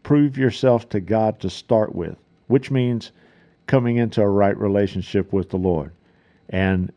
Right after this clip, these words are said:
being approved by God in that relationship. In other words, you've surrendered your life to Him. You've accepted Jesus' sacrifice on the cross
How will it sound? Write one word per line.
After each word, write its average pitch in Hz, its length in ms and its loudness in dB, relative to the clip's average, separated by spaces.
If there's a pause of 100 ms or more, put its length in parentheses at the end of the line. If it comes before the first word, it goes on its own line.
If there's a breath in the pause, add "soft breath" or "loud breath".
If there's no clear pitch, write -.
(100)
being 110 220 2
approved 110 640 4
by 95 220 -2
God 98 340 2
in 90 140 -2
that 87 200 -2
relationship. 90 720 -2
In 92 100 -2
other 107 160 2
words, 101 260 0
you've 101 160 -2
surrendered 92 520 -2
your 90 120 -2
life 95 280 0
to 98 120 -2
Him. 92 180 0
You've 87 220 0
accepted 95 680 -2
Jesus' 87 500 -4
sacrifice 101 720 -2
on 85 100 -4
the 82 80 -8
cross 98 500 0